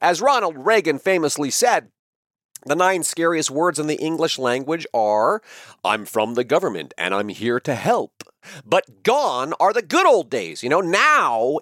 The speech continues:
A I is being used to build trust in the government and condition people to accept the lies that the government is going to keep them safe and secure. It's maddening, and yet it's happening. So we must face it.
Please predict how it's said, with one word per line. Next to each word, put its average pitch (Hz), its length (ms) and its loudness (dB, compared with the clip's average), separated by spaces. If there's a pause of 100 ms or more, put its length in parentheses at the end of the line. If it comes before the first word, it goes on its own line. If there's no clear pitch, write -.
A 269 240 4
I 143 580 0 (240)
is - 180 0
being 208 440 -2
used 180 460 -2
to 196 100 -2
build 196 420 2
trust - 500 -2
in 196 100 -4
the 190 80 -2
government 160 460 0 (160)
and 185 200 -2
condition 202 600 -2
people 196 280 -4
to 190 160 0
accept - 460 -4
the 196 100 2
lies 165 760 2 (180)
that 175 120 -2
the 185 80 2
government 180 380 2
is 143 100 0
going 175 220 2
to 156 60 -4
keep - 280 -4
them 160 160 0
safe - 460 -2
and 160 160 -4
secure. 156 500 2 (140)
It's - 200 0
maddening, 214 840 -2
and 160 140 0
yet 151 480 -2 (260)
it's 156 240 -2
happening. 95 800 -6 (160)
So - 160 -6
we 135 100 0
must 147 280 -2
face - 380 -2
it. 220 220 -4